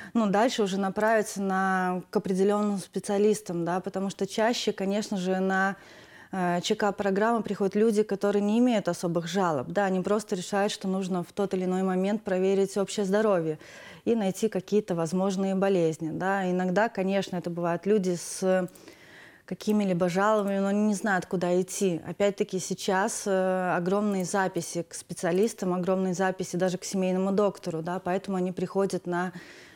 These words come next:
э, чекап-программы. И они, конечно, разделены по возрастам, да, мы разделяем, ну,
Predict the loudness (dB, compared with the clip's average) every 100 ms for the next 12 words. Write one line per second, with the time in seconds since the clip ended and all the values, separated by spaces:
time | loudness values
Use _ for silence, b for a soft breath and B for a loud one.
0 | B -2 0 -2 -4 -2 -2 -2 -2 2
1 | 2 2 0 -4 -10 B B -6 -2 0
2 | 2 0 0 0 -2 -2 -2 -2 0 2
3 | 2 2 0 -2 -2 0 2 0 -2 -4
4 | 0 4 6 4 4 0 0 0 0 0
5 | 2 2 0 -2 -2 -4 -6